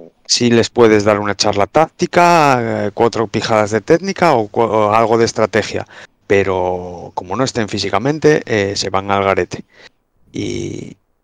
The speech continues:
y que confíen en esa gente, que confíen en lo que están haciendo, que confíen cuando venga el profe Ortega y les diga, "Vale, acabasteis el partido ahora, pues ahora vamos a entrenar tres horas más", eh, y que no lo manden a tomar por culo,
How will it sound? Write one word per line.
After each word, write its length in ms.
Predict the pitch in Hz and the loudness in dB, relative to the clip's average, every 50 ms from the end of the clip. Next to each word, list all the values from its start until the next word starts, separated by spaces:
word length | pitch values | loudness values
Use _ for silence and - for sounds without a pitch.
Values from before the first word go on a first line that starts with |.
| _ _ - | _ _ -14
y 340 | - 110 107 101 101 98 98 | -10 -8 -6 -6 -6 -6 -6
que 160 | - 107 98 | -4 -4 -4
confíen 600 | - 107 101 95 - - 117 113 120 123 123 123 | -2 -2 -4 -4 -4 0 2 2 2 2 0 0
en 240 | 123 123 120 120 123 | -2 -2 -2 0 0
esa 240 | 123 113 - 117 | 0 0 0 0
gente, 320 | 104 - 113 98 95 95 104 | 0 0 0 0 0 0 -2
que 100 | 101 101 | -2 0
confíen 440 | - 104 101 - - 120 120 123 127 | -2 -4 -6 -2 -2 -2 0 0 2
en 80 | 127 | 2
lo 100 | 123 120 | 2 2
que 60 | 120 | 2
están 260 | 120 110 - - 117 117 | 0 -2 -2 -2 -2 -2
haciendo, 480 | 113 107 - 107 101 98 98 95 98 - - - - - - - | -2 -2 -4 -6 -6 -4 -4 -6 -6 -6 -12 -18 -18 -18 -6 -2
que 140 | - 127 | -2 0
confíen 500 | - 110 107 101 - - 117 123 127 131 | 2 0 0 0 0 0 0 0 0 0
cuando 460 | 123 - 135 127 127 123 123 123 123 117 | 0 0 0 2 4 4 6 6 6 4
venga 240 | 123 127 123 123 | 4 2 2 2
el 80 | 123 120 | 2 2
profe 260 | - 123 127 - - | 2 0 0 2 0
Ortega 320 | 120 113 - 123 120 113 113 | -2 0 2 4 4 4 6
y 40 | 110 | 4
les 160 | 110 107 107 | 4 2 2
diga, 320 | 113 113 110 110 107 104 - - - - - _ _ - | 2 2 4 4 2 2 0 -6 -20 -20 -20 _ _ -8
"Vale, 240 | - 120 131 131 123 | -2 0 2 4 4
acabasteis 440 | 110 - 110 113 123 120 - 147 131 | 4 4 4 2 2 2 0 0 0
el 100 | 139 135 | 0 2
partido 360 | - 135 127 - 139 131 135 | 2 0 0 2 2 4 4
ahora, 140 | 147 151 156 | 4 4 2
pues 180 | - 127 113 104 | 0 -2 -4 -2
ahora 160 | 117 123 131 | 0 2 2
vamos 240 | 131 135 139 135 127 | 2 2 0 -4 -10
a 40 | |
entrenar 360 | 131 127 120 127 127 127 120 120 | -8 -8 -6 -4 -2 -2 -2 -2
tres 260 | - 123 123 117 123 | -2 -2 -2 -2 -2
horas 280 | 131 143 143 135 113 | 0 0 0 0 0
más", 320 | 123 143 160 180 - - _ _ _ _ _ _ _ _ _ _ - | 0 -2 -2 -2 -4 -8 _ _ _ _ _ _ _ _ _ _ -8
eh, 1040 | - 113 107 101 98 98 98 98 95 95 95 92 95 92 92 92 95 95 95 - - | -6 -4 -4 -4 -4 -6 -6 -8 -8 -8 -8 -8 -8 -8 -10 -10 -12 -14 -16 -14 -12
y 120 | - 107 | -10 -4
que 120 | 98 - 104 | -2 0 0
no 100 | 107 110 | 2 2
lo 60 | 117 | 0
manden 260 | 120 127 127 127 123 120 | 2 2 0 0 0 0
a 80 | 117 | 0
tomar 200 | - 113 113 113 | 0 0 -2 -2
por 140 | 101 - 110 | 0 0 0
culo, 340 | 101 - 165 196 208 - | 2 4 6 6 6 4